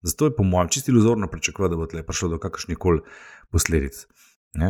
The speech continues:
razen če, če pa kdo misli, da pa obstaja pa znotraj S D S dovolj velika sila, ki, ki se upa, ki si upa, ki, ki ima podporo dovolj velikega števila lokalnih odborov, ampak to pa mislim, da ne, a ne. Ker ne nazadnje, ne smemo pozabiti, ne,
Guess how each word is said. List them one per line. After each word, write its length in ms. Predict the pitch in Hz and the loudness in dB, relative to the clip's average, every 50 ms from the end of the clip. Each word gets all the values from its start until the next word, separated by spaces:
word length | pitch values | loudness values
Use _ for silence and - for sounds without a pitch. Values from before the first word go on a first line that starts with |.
| 92 | 4
razen 400 | 90 92 104 120 151 165 196 190 170 - | 6 8 8 8 8 4 2 -2 -2 0
če, 500 | - - 156 160 165 160 160 - _ _ | 0 2 2 2 0 -4 -10 -18 _ _
če 160 | - - 95 | -8 -8 -4
pa 140 | - 107 92 | -2 -2 -4
kdo 160 | 80 80 120 123 | -2 -2 -2 -2
misli, 280 | 120 131 135 - 127 110 | 0 -2 -4 -4 -4 -4
da 80 | 107 98 | -4 -4
pa 140 | - 101 | -2 -4
obstaja 400 | 90 - - - 123 127 120 110 | -4 -4 -4 -2 0 2 2 2
pa 160 | 101 - 101 85 | 2 0 -4 -4
znotraj 480 | 85 107 131 156 160 - 110 98 87 82 101 107 | -2 -4 -4 -4 -4 -2 -4 -4 -2 0 -2 -2
S 80 | 104 92 | -2 -2
D 140 | 95 95 101 98 | -4 -4 -2 -4
S 40 | 90 | -4
dovolj 380 | 85 82 87 87 104 120 120 110 101 | -6 -6 -6 -4 -2 -2 -2 0 -2
velika 260 | 98 110 123 - 101 85 | -2 -2 -4 -4 -6 -8
sila, 360 | - - 113 113 104 98 90 | -6 -6 -6 -6 -6 -6 -8
ki, 320 | - - 90 87 85 85 85 - _ - - - - - _ _ _ _ | -8 -10 -8 -6 -6 -6 -8 -12 _ -20 -20 -20 -20 -20 _ _ _ _
ki 80 | 95 | -8
se 220 | 92 - - 92 82 | -8 -4 -2 -4 0
upa, 380 | - 131 131 120 - 160 156 147 | 4 2 2 4 4 2 0 0
ki 160 | - - - | 0 -4 -8
si 160 | - - 98 92 | -6 -4 -4 -4
upa, 320 | 104 - - 151 143 135 - - | -4 -4 -4 -6 -6 -6 -8 -8
ki, 220 | - 107 101 90 | -8 -8 -8 -8
ki 220 | - _ - 90 87 | -8 _ -10 -8 -6
ima 300 | 87 87 87 85 82 80 78 | -4 -2 -2 -2 -2 -4 -6
podporo 560 | - - - - _ 101 101 98 95 87 82 | -12 -16 -18 -8 _ -4 -2 -2 -2 -2 -4
dovolj 320 | 71 73 87 85 95 95 92 95 | -6 -8 -8 -4 -4 -2 0 -2
velikega 320 | 98 90 92 87 87 85 | -2 -4 -6 -8 -8 -10
števila 320 | - - 87 92 95 90 87 85 | -10 -8 -6 -6 -4 -4 -4 -6
lokalnih 340 | 80 - 90 90 92 98 - | -6 -4 -4 -4 -4 -4 -6
odborov, 460 | 90 73 73 73 82 92 110 127 113 | -8 -8 -6 -4 -2 -2 -2 -2 -4
ampak 160 | 85 85 80 | -6 -10 -14
to 100 | - - 76 - | -14 -18 -18 -14
pa 80 | 80 | -12
mislim, 320 | 80 80 78 - 82 78 73 | -12 -10 -10 -10 -10 -10 -8
da 80 | 73 | -6
ne, 140 | 87 107 90 | -6 -6 -6
a 80 | 73 71 | -6 -12
ne. 160 | 71 73 - _ _ _ _ - - - - - - _ _ _ _ _ _ - | -18 -20 -20 _ _ _ _ -20 -20 -20 -20 -20 -20 _ _ _ _ _ _ 2
Ker 80 | 107 | 6
ne 80 | 104 240 | 6 6
nazadnje, 440 | 147 127 - 104 113 135 135 147 170 | 6 6 4 6 4 4 4 2 0
ne 80 | 151 120 | 0 0
smemo 240 | 104 - 127 139 143 131 | -2 -2 -2 -4 -4 -4
pozabiti, 480 | - 98 80 87 87 113 165 208 202 - | -4 -4 -2 0 0 0 0 -2 -4 -6
ne, 120 | 101 104 | -10 -10